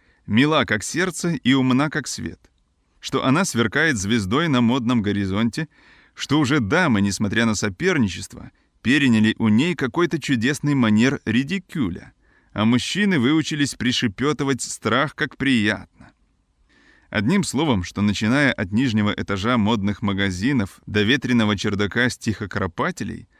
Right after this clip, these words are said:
она привела у них в движение все иглы, языки и перья. Тем хуже для тебя, любезный Николай.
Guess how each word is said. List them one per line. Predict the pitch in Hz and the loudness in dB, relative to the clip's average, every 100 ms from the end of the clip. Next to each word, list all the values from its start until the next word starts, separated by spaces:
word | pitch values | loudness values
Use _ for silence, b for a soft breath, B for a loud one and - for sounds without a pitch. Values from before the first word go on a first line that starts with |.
| b b b | b b b
она | - 107 143 | 0 2 2
привела | 170 156 127 123 151 | 2 2 2 2 2
у | 123 | 2
них | 131 120 | 2 0
в | 104 | -4
движение | 95 120 92 120 139 143 135 | 0 0 2 2 4 2 0
все | - 131 | 0 -2
иглы, | - - 151 175 185 180 | 0 -2 -2 -2 -2 -2
языки | - 120 127 127 - 160 | 0 -2 0 -2 -2 -4
и | 180 | -4
перья. | 156 147 98 90 90 87 _ _ _ _ _ _ _ b b b b b b b _ | -4 -2 -2 -4 -8 -16 _ _ _ _ _ _ _ b b b b b b b _
Тем | - 233 | 2 2
хуже | 233 226 202 196 | 2 2 2 2
для | 180 | 0
тебя, | 196 208 131 175 | 0 2 4 4
любезный | 156 127 101 107 | 4 2 2 2
Николай. | 104 104 98 78 101 | 2 0 -2 -4 -10